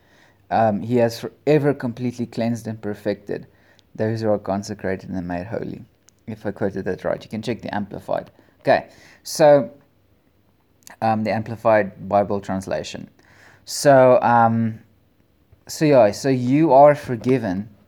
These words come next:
because you believe in Jesus. You received the sacrifice. But now daily, as you hear that truth and your mind is renewed to the fact that you are forgiven,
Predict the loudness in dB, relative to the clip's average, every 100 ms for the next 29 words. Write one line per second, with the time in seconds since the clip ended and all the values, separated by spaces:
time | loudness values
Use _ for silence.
0 | _ -10 -6 -6 -4 -4 -4 -4 -4 -6
1 | -6 -6 -8 -10 -16 -20 _ _ _ _
2 | -20 -10 -4 -4 -4 -8 -6 -2 -2 -2
3 | -8 -2 0 0 -4 -14 -10 -10 -10 -18
4 | _ _ _ _ _ _ _ _ -6 0
5 | 2 2 2 2 4 6 4 0 -4 -6
6 | -10 _ _ _ _ _ _ 2 4 4
7 | 2 0 0 -2 -2 2 2 0 0 -2
8 | -4 -8 -8 -8 -10 -6 -4 -4 -4 -2
9 | 0 0 0 -4 -8 -10 -10 -8 -6 -4
10 | -6 -6 -10 -14 _ _ _ _ _ -12
11 | -8 -8 -2 0 0 -2 -10 -6 -4 -4
12 | -6 -10 -8 -8 -10 -16